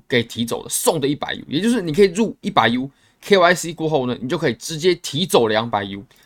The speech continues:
这是从来没有过的福利。那J P X的证金呢，也是非常非常高。那现在只要完成J P X的K Y C，就可以获得价值十U的代币，一样是可以出金的。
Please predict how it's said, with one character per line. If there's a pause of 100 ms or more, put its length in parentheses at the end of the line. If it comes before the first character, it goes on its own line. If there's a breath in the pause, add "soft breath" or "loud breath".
这
是
从
来
没
有
过
的
福
利。 (400 soft breath)
那
J
P
X
的 (140)
证
金
呢， (140)
也
是
非
常
非
常
高。 (260 soft breath)
那
现
在 (200)
只
要
完
成
J
P
X
的
K
Y
C， (220)
就
可
以
获
得
价
值
十
U
的
代
币，
一
样
是
可
以
出
金
的。